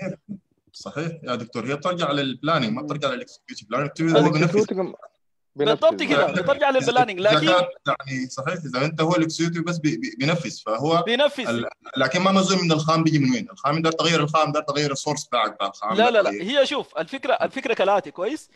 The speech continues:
Speaker 3: يعني مثلا خلينا بس في اللي نابت على الأطفال ده، كويس؟ عندك
Speaker 1: أيوة.
Speaker 3: مثلا ما ال-، ال-، البتاع، يعني ده اللاين بتاع ال-، خلاص ده هنا البرودكشن، أوكي؟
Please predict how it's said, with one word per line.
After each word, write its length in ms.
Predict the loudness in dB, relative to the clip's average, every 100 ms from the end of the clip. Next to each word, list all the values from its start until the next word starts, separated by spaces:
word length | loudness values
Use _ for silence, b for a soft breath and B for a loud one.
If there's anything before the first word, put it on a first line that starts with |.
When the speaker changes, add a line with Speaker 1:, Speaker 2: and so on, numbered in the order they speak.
| b b
Speaker 3:
يعني 220 | -6 -4
مثلا 480 | -2 2 2 2 -4 _
خلينا 360 | -6 -4 -4
بس 260 | -4 -4 -2
في 240 | -2 -2
اللي 140 | -6 -4
نابت 240 | -4 -2
على 80 | -4
الأطفال 320 | -4 -6 -8
ده، 160 | -8 -14
كويس؟ 400 | -12 -12 -12 -20 _ _ -10
عندك 220 | 0 2
Speaker 1:
أيوة. 120 | 2
Speaker 3:
مثلا 420 | 2 2 2 -2 -16 -14
ما 240 | -2 0
ال-، 200 | 0 0
ال-، 1120 | 0 0 0 -2 -4 -2 0 0 -2 -2 -6 -14 _ _ _ _ _ _ _ _ _ -10
البتاع، 340 | -8 -2 -2 0 -2
يعني 340 | -6 -10 -6
ده 100 | -2
اللاين 340 | 0 4 2 0
بتاع 240 | -4 -2
ال-، 160 | -4 -4
خلاص 260 | 0 0
ده 80 | 0
هنا 140 | -2 -2
البرودكشن، 580 | -4 -8 -8 -8 -14 -12
أوكي؟ 320 | -10 -6